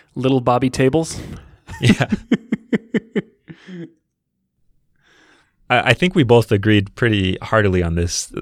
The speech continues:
Speaker 2: like, no, with a little asterisk, right? Do you wanna talk about your
Speaker 1: <laughs>
Speaker 2: philosophy about this?
Speaker 1: Yeah, so, um,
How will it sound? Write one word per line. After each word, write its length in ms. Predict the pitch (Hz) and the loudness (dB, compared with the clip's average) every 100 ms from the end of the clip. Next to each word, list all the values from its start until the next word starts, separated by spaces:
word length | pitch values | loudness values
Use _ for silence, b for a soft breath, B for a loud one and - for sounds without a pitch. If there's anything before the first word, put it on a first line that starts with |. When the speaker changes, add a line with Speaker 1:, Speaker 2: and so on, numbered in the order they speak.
| - | -12
Speaker 2:
like, 280 | 104 98 - | -8 -8 -4
no, 440 | 95 101 87 90 98 _ _ _ _ _ _ _ _ _ _ _ _ _ - | 0 2 2 0 -6 _ _ _ _ _ _ _ _ _ _ _ _ _ -12
with 260 | 123 95 | -2 0
a 40 | 95 | 2
little 240 | 92 92 | 2 2
asterisk, 640 | 90 90 - 95 90 - 98 | 0 -2 -6 -10 -10 -8 -6
right? 180 | 95 | -6
Do 120 | 95 98 | -2 0
you 40 | |
wanna 260 | 95 92 92 - | 0 0 -2 -2
talk 200 | 101 92 | -2 0
about 200 | 98 98 | 2 2
your 80 | |
Speaker 1:
<laughs> 40 | 92 | 2
Speaker 2:
philosophy 460 | 98 95 - 110 | 2 0 0 0
about 260 | 104 101 107 | 0 0 0
this? 280 | 113 113 - 131 B B 170 165 156 143 _ | -2 -4 -8 -14 B B -20 -20 -20 -20 _
Speaker 1:
Yeah, 340 | 131 127 113 | 0 0 0
so, 500 | 110 131 123 123 117 - | -2 -2 0 -2 -4 -4
um, 460 | 120 120 117 120 | -4 -4 -6 -8